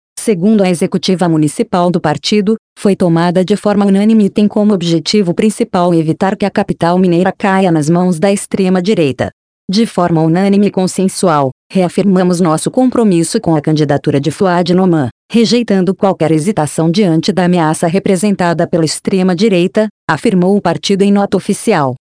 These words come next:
A legenda destacou que o apoio a Noman é uma forma de frear o avanço do radicalismo antidemocrático, defendido pelo adversário de Noman,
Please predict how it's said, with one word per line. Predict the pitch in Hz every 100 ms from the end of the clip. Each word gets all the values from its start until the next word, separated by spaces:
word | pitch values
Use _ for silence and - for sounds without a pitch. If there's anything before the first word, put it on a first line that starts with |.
| _ -
A |
legenda | 175 165 151 185 185
destacou | 190 202 - 180 - 180
que | 190
o |
apoio | 165 160 190 190
a |
Noman | 190 202 180
é | 190
uma | 185
forma | 196 - 185 190
de | 196 175
frear | - 214 185 175
o |
avanço | 185 156 180 202 202
do |
radicalismo | 185 180 165 175 165 196 185 170
antidemocrático, | 170 160 147 135 113 151 156 - 202 208 - -
defendido | 202 202 190 165 190 185
pelo | 208 196
adversário | 175 165 156 170 - 170 175
de | 165
Noman, | 208 185 165 127